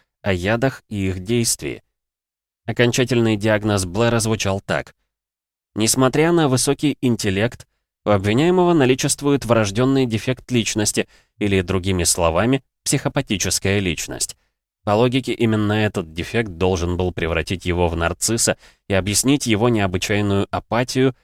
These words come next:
и непонимание социальных и этических последствий применения ядов, которыми он травил родственников и друзей.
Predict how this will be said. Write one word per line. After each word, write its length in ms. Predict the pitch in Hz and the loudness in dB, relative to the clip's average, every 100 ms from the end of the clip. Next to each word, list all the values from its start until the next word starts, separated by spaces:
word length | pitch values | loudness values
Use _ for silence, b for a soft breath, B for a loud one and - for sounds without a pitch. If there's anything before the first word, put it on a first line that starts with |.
| _ | _
и 80 | 101 | -4
непонимание 580 | 104 107 98 117 139 135 | -2 0 2 2 2 0
социальных 640 | 110 - 98 110 123 - - | 0 0 0 2 0 -2 -6
и 180 | 101 | -2
этических 580 | 92 101 92 92 - 90 | -2 -2 -4 -4 -4 -6
последствий 580 | - 85 92 92 - 104 | -4 -2 -2 -4 -2 -4
применения 600 | 98 87 85 87 92 90 | -2 -2 -2 -2 0 -2
ядов, 420 | 87 101 101 82 _ _ _ | 0 0 0 -4 _ _ _
которыми 380 | - 80 82 78 | -4 0 0 0
он 180 | 82 85 | -2 0
травил 380 | 87 80 92 85 | 0 0 0 0
родственников 640 | 80 - 82 82 80 - | -2 -4 -4 -4 -6 -6
и 20 | |
друзей. 480 | 80 80 82 78 78 | -4 -4 -4 -6 -8